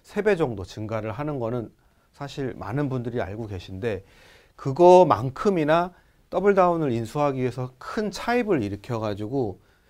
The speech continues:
그동안에 사실 이자 비용이 연간 이렇게 나왔었거든요. 근데 그동안에 이제 많이 갚았습니다. 그래서 원금도 많이 줄고 그리고 최근에 그 이 리파이낸싱을 진행을 하면서 이자율도 많이 떨어졌습니다. 그래서 이제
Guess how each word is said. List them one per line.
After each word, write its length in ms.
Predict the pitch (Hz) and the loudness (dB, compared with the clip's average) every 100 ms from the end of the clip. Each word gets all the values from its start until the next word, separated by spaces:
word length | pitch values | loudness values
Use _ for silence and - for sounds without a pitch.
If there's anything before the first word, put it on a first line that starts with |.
| _ | _
그동안에 440 | - 135 139 147 143 | -10 -4 -2 -2 -4
사실 380 | 175 165 175 170 _ _ - | -6 -4 -4 -6 _ _ -10
이자 320 | 113 160 185 | 2 6 6
비용이 500 | 165 151 127 117 123 | 6 4 4 2 2
연간 560 | 95 107 104 107 113 101 | 0 -2 -2 -2 -4 -6
이렇게 320 | 104 - 113 | -10 -10 -8
나왔었거든요. 880 | 87 87 - 90 76 - 71 78 - _ _ _ - | -8 -8 -10 -14 -14 -14 -16 -18 -20 _ _ _ -12
근데 340 | 107 127 131 - _ _ _ - | -4 -4 -4 -12 _ _ _ -12
그동안에 460 | 104 131 131 135 | -2 0 2 2
이제 160 | 123 123 | 0 0
많이 260 | 98 104 120 | -2 -4 -6
갚았습니다. 760 | - - 160 - 104 85 - - | -10 -6 -6 -4 -8 -8 -14 -16
그래서 400 | 98 123 120 127 - _ - | -10 -6 -6 -8 -20 _ -6
원금도 500 | 104 120 127 123 123 | -4 -2 -2 0 -2
많이 300 | 92 98 107 | -2 -6 -8
줄고 460 | - 92 87 82 - | -10 -12 -12 -14 -16
그리고 180 | - 104 | -14 -12
최근에 640 | 110 165 151 147 156 160 156 _ _ _ _ _ _ | -6 -4 -2 0 -2 -2 -8 _ _ _ _ _ _
그 520 | 110 107 107 98 - _ | -6 -4 -4 -6 -10 _
이 280 | 90 92 92 - | -10 -10 -10 -12
리파이낸싱을 920 | 113 123 156 160 151 131 139 127 117 | -12 2 4 4 0 -2 -4 -4 -4
진행을 440 | - 110 113 110 | -4 -4 -4 -4
하면서 420 | 120 151 110 120 - | -4 -4 -6 -6 -6
이자율도 480 | 110 143 135 127 | -2 2 2 0
많이 240 | 113 98 98 | -4 -4 -4
떨어졌습니다. 540 | 151 139 - 92 90 98 | -2 -2 -4 -10 -8 -8
그래서 220 | 107 113 | -6 -4
이제 240 | 104 113 | -4 -6